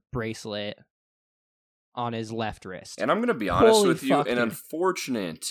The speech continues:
Speaker 2: uh, fold right in the crotch of the shorts.
Speaker 1: <laughs> Dude,
Speaker 2: Did you notice
Speaker 1: it's
Speaker 2: that?
Speaker 1: crazy. And you, I'm sure you're looking, you're seeing him stand next to the
Speaker 2: Yeah.
Speaker 1: blue car
Speaker 2: Yeah,
Speaker 1: right
Speaker 2: yeah,
Speaker 1: now.
Speaker 2: yeah.
Speaker 1: Yes. I'll put this picture <laughs> on socials,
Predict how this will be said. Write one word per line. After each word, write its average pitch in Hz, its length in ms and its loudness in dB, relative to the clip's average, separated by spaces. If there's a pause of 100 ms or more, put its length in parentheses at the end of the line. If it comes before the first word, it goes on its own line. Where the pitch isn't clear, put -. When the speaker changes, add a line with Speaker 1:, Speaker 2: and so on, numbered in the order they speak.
Speaker 2:
uh, 82 320 2
fold 90 680 -2 (120)
right 98 280 2
in 95 100 -4
the 85 100 -8
crotch 76 520 -4
of 80 80 -12
the 76 80 -10
shorts. - 720 -12
Speaker 1:
<laughs> - 80 -20
Dude, - 840 2
Speaker 2:
Did 110 160 -8
you 165 100 -2
notice 135 320 4
Speaker 1:
it's - 100 0
Speaker 2:
that? 117 360 6
Speaker 1:
crazy. 381 500 -4 (340)
And 269 300 -2
you, 254 380 -2
I'm 220 180 0
sure 269 240 -4
you're 269 140 0
looking, 196 440 -2
you're 175 160 -4
seeing 208 340 -6
him 175 200 -2
stand 139 580 -6
next 127 400 -8
to 131 120 -4
the 113 240 -6
Speaker 2:
Yeah. 95 400 0
Speaker 1:
blue 131 240 0
car 156 220 4
Speaker 2:
Yeah, 127 60 4
Speaker 1:
right 92 140 2
Speaker 2:
yeah, 85 140 -2
Speaker 1:
now. 82 60 -4
Speaker 2:
yeah. 73 160 -6
Speaker 1:
Yes. 135 400 -4 (360)
I'll 151 120 2
put - 200 0
this 147 200 -2
picture 131 720 -8 (400)
<laughs> - 420 6
on 185 160 2
socials, 170 480 -2